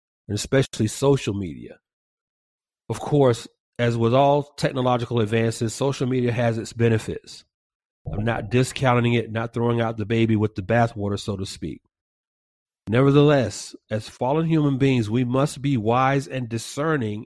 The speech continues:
in how we use those platforms, lest they begin to use us. We either are discerning, as Bridges said right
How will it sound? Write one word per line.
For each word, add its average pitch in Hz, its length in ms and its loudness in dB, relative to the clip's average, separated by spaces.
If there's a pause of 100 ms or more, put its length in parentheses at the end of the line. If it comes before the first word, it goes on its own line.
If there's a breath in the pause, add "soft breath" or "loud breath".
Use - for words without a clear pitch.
in 120 140 -10
how 127 180 -6
we 127 160 -6
use 135 480 -6
those 107 240 -2
platforms, 120 800 -4 (480 soft breath)
lest 123 400 -2
they 147 140 4
begin 135 460 2
to 131 140 -2
use 139 480 2
us. 135 540 0 (1300)
We 123 140 0
either 143 420 2
are 120 160 2
discerning, 160 760 0 (640)
as 117 180 -2
Bridges 147 420 2
said 117 360 -2
right 110 340 -4